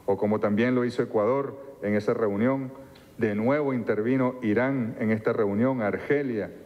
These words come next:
China por segunda vez, primero en la reunión de la mañana y luego en la tarde, Sudán, Cuba, Nicaragua, entre otros, participaron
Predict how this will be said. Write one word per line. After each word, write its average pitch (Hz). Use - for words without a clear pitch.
China 143
por 104
segunda 117
vez, 139
primero 107
en 98
la 101
reunión 98
de 120
la 113
mañana 107
y 113
luego 113
en 117
la 101
tarde, 120
Sudán, 113
Cuba, 135
Nicaragua, 113
entre 113
otros, 123
participaron 127